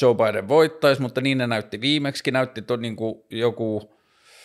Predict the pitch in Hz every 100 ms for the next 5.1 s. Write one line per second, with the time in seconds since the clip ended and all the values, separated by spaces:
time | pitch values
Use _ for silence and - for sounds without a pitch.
0 | - _ _ _ _ _ _ - 135 135
1 | 135 139 147 180 180 - 135 120 117 113
2 | 127 131 107 107 101 101 101 101 120 117
3 | 107 107 104 107 117 120 113 113 107 104
4 | 107 110 120 120 110 104 117 104 - -
5 | 90